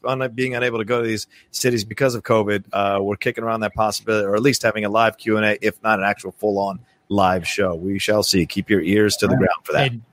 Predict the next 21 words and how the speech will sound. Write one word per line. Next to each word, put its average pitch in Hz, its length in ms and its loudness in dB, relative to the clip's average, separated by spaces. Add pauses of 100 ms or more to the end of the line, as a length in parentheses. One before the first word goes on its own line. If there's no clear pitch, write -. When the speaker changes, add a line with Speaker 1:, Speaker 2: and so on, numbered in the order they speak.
(260)
Speaker 3:
if 127 100 -4
you 131 120 -2
bring 147 220 2
Speaker 2:
Thank - 20 0
Speaker 3:
the 147 40 0
Speaker 2:
you, 120 60 0 (140)
Speaker 3:
kids 120 100 0
Speaker 2:
guys. - 20 -4
Speaker 3:
to 151 140 -2
that, 131 180 0
we'll 127 120 -4
get 127 180 -2
John 131 260 0
drunk 120 280 -2
again. 110 260 -2
And 101 160 -8 (140)
I - 600 0
promise - 300 0
to 208 160 0
curse. 160 400 2
Speaker 2:
<laughs> 185 100 2